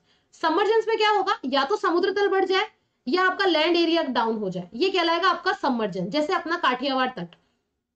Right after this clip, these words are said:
समुद्र area बढ़ जाए या वो नीचे चला जाए, तो अभी अपना जो पश्चिमी घाट है वो नीचे जा रहा है, तो इस वजह से वहां पे बनने वाली जो coastline है वो सबमर्जेंस है।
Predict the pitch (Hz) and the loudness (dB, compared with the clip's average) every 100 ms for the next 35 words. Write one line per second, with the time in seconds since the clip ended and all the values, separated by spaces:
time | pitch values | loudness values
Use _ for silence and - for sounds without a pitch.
0 | _ _ _ - 294 311 370 392 381 392 | _ _ _ -6 -2 0 2 2 2 2
1 | 339 339 359 349 320 311 262 233 202 185 | 0 0 0 0 0 0 -2 -2 -6 -4
2 | 208 294 294 349 359 359 302 302 370 330 | -4 -2 -2 -2 -2 -2 -4 -4 -4 -2
3 | 311 381 392 339 339 262 196 190 339 339 | -2 2 2 2 0 -2 -4 -6 -6 -4
4 | 349 381 311 294 294 311 311 330 330 339 | -4 -2 0 0 0 -2 -2 -2 -2 -4
5 | 349 285 302 311 311 339 440 302 262 247 | -4 -4 -4 -6 -4 -2 -2 -2 -2 -2
6 | 214 233 - | -2 -6 -8